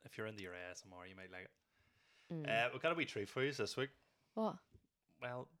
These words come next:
Speaker 1: sure, we didn't do that wee thing.
Speaker 2: Oh, yes.
Speaker 1: That wee
Speaker 2: Shout
Speaker 1: thing.
Speaker 2: out to
Speaker 1: Should we,
Speaker 2: Nathan.
Speaker 1: should we do it now, or
Speaker 2: Thank you, Nathan.
Speaker 1: just tease it? We'll do it now.
Speaker 2: Yeah, let's do it.
Speaker 1: Do the results and all now, though?
Speaker 2: Yeah.
Speaker 1: Right, okay.
Speaker 2: Absolutely.
Speaker 1: So basically, Nathan,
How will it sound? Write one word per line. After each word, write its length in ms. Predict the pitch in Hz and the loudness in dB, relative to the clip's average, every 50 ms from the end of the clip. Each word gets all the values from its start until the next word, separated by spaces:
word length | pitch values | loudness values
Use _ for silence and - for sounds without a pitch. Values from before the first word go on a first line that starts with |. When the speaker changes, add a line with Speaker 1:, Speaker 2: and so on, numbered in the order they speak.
| _ _ - - | _ _ -12 -8
Speaker 1:
sure, 160 | - 127 113 | -6 -4 -4
we 40 | 110 | -4
didn't 220 | 120 120 120 117 | -4 -4 -4 -2
do 100 | 110 110 | -2 0
that 120 | 107 104 95 | 0 0 0
wee 120 | 104 101 | -2 -4
thing. 280 | - - - 101 123 135 - _ _ _ _ _ _ _ _ _ _ _ _ _ - | -4 -6 -8 -8 -8 -10 -14 _ _ _ _ _ _ _ _ _ _ _ _ _ 10
Speaker 2:
Oh, 320 | 277 285 277 277 277 269 | 12 12 12 12 12 12
yes. 500 | 262 240 226 214 190 175 165 - - - - | 12 12 10 10 8 6 2 -2 -6 -6 -8
Speaker 1:
That 140 | - 135 131 | -10 -12 -8
wee 80 | - - | -2 2
Speaker 2:
Shout 160 | - 185 170 | 6 8 8
Speaker 1:
thing. 80 | 170 | 8
Speaker 2:
out 60 | 165 175 | 6 6
to 100 | - 185 | 6 8
Speaker 1:
Should 160 | 180 180 127 | 8 10 10
we, 60 | 127 | 10
Speaker 2:
Nathan. 180 | - 233 254 254 | 10 10 8 8
Speaker 1:
should 80 | 139 | 6
we 60 | 131 | 8
do 80 | 123 123 | 8 6
it 100 | 127 120 | 6 8
now, 320 | 120 120 131 151 185 208 | 8 6 6 6 6 6
or 240 | 175 117 107 101 98 98 | 4 4 4 2 0 0
Speaker 2:
Thank 220 | 185 185 180 - | 0 0 2 2
you, 100 | 190 185 | 4 4
Nathan. 380 | 185 185 185 185 214 226 240 - _ _ _ _ _ - - _ - - | 6 6 4 4 2 2 2 0 _ _ _ _ _ -20 -20 _ -12 -8
Speaker 1:
just 200 | - 107 - - | -6 -6 -6 -6
tease 260 | - 95 87 87 107 | -6 -6 -6 -6 -8
it? 80 | - _ _ _ _ _ _ _ _ _ _ _ _ _ _ _ _ _ _ _ - | -12 _ _ _ _ _ _ _ _ _ _ _ _ _ _ _ _ _ _ _ -8
We'll 140 | - 101 101 | -6 -6 -4
do 80 | - - | -4 -4
it 0 | |
now. 120 | 107 123 139 - | -8 -8 -2 2
Speaker 2:
Yeah, 200 | 330 359 392 415 427 | 4 6 6 6 6
let's 160 | 415 403 - | 6 4 4
do 160 | - - 269 302 | 4 4 4 4
it. 120 | 320 - - _ _ _ _ _ _ _ _ _ _ _ _ _ - | 4 0 -4 _ _ _ _ _ _ _ _ _ _ _ _ _ -6
Speaker 1:
Do 100 | 117 113 | -4 -2
the 80 | 107 | -2
results 300 | 101 98 107 104 104 - | -2 -2 -4 -6 -6 -6
and 80 | - 147 | -8 -8
all 100 | 147 147 | -8 -6
now, 140 | 156 156 156 | -6 -8 -8
though? 140 | 160 160 - _ _ _ _ _ _ _ _ - | -8 -10 -10 _ _ _ _ _ _ _ _ 10
Speaker 2:
Yeah. 100 | 330 403 440 427 - - _ _ _ _ | 10 10 10 8 4 0 _ _ _ _
Speaker 1:
Right, 180 | - 135 127 120 | -18 -14 -8 -6
okay. 120 | - - - | -6 0 2
Speaker 2:
Absolutely. 500 | 254 262 - - - 214 - - 254 311 - - _ - | 2 2 4 4 6 6 6 6 4 2 0 -4 _ -8
Speaker 1:
So 120 | - - | -4 4
basically, 600 | - - 120 117 120 127 123 117 120 117 113 - - _ _ - | 8 8 8 8 8 6 6 6 6 4 2 -2 -6 _ _ -10
Nathan, 460 | - 107 101 101 98 - 110 113 117 | -4 -2 0 0 0 -2 -4 -4 -6